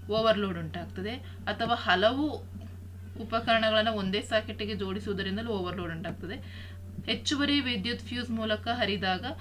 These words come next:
ಫ್ಯೂಸ್ ತಂತಿ ಕಡಿತವಾಗುವುದರಿಂದಲೂ ಓವರ್‌ಲೋಡ್ ಉಂಟಾಗ್ತದೆ. So ಓವರ್‌ಲೋಡ್‌ಗೂ ಇದನ್ನೇ ಬರಿಬೋದು.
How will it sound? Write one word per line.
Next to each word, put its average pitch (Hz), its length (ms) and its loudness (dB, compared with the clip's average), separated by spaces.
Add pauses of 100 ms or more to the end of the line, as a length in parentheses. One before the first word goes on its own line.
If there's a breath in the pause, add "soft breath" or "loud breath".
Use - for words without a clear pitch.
(280 loud breath)
ಫ್ಯೂಸ್ 247 280 -4
ತಂತಿ 226 240 -2
ಕಡಿತವಾಗುವುದರಿಂದಲೂ 185 1040 -2
ಓವರ್‌ಲೋಡ್ 202 580 -4
ಉಂಟಾಗ್ತದೆ. 185 600 -8
So 214 60 -6
ಓವರ್‌ಲೋಡ್‌ಗೂ 220 760 0
ಇದನ್ನೇ 214 320 0
ಬರಿಬೋದು. 196 420 -2